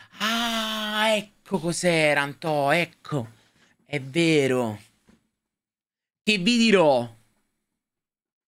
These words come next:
A me quasi piaceva di più, eh.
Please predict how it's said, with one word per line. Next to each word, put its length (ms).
A 100
me 240
quasi 320
piaceva 420
di 140
più, 420
eh. 360